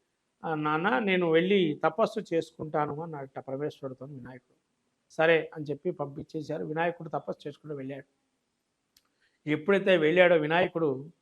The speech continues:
ఫస్ట్ దేన్ని చేపట్టాడు అంటే బుద్ధిని, బుద్ధి కుశలత ఎక్కడ చేపట్టాడంటే ఎక్కడైతే పార్వతీ పరమేశ్వరులకు ప్రదక్షిణం చేశాడో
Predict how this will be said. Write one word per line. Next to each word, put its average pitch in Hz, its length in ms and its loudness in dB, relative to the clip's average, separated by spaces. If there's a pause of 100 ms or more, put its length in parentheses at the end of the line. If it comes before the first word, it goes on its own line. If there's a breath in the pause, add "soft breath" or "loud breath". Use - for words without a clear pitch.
(560)
ఫస్ట్ 269 340 -2
దేన్ని 208 360 2
చేపట్టాడు 208 600 2
అంటే 170 240 0
బుద్ధిని, 165 560 -6 (160)
బుద్ధి 156 260 -4
కుశలత 190 400 0
ఎక్కడ 185 280 0
చేపట్టాడంటే 180 720 -4 (720)
ఎక్కడైతే 226 500 4
పార్వతీ 220 500 6
పరమేశ్వరులకు 208 640 0
ప్రదక్షిణం 190 500 -2
చేశాడో 160 800 0